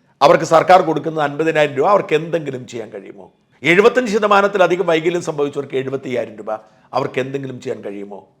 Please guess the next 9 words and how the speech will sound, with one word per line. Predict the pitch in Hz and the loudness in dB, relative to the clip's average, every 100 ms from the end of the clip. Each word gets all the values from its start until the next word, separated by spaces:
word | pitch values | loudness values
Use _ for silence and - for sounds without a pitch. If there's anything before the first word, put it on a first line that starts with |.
| _ | _
ഈ | 135 143 | -6 2
നാൽപത് | 139 156 165 170 160 | 2 2 0 -2 -2
ശതമാനത്തിൽ | 156 156 151 151 143 - | -4 -4 -4 -8 -6 2
താഴെയാണ് | 139 160 180 180 151 151 | 6 8 8 6 4 2
വൈകല്യമെങ്കിൽ, | 139 143 147 143 127 131 104 - _ _ - | 0 0 -4 -4 -2 -4 -6 -16 _ _ 4
അതായത് | 170 165 | 4 4
മുപ്പത്തിയൊൻപത് | 147 180 175 180 170 175 - | 0 0 0 0 -2 -8 -8
ശതമാനമാണ് | 143 156 151 139 | -4 -2 -2 -2
വൈകല്യമെങ്കിൽ, | 135 131 135 135 120 110 139 | -2 -2 -2 -6 -8 -4 -4